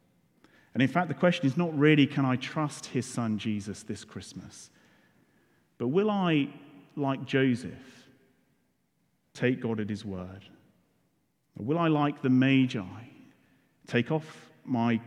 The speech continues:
crown of my life and worship at the feet of Jesus,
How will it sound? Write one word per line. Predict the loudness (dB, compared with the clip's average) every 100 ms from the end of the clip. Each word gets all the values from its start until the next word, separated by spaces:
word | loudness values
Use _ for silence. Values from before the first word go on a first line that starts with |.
| -8
crown | -6 -4 -4 -8 -12 -12
of | -6
my | -4 -2
life | -4 -8 -12 -18 -20 _ _ _ _ _ _ _
and | -4 0
worship | 0 0 -2 -6
at | -8
the | -8
feet | -2 0 0 -2
of | -6
Jesus, | -6 -6 -10 -18 -20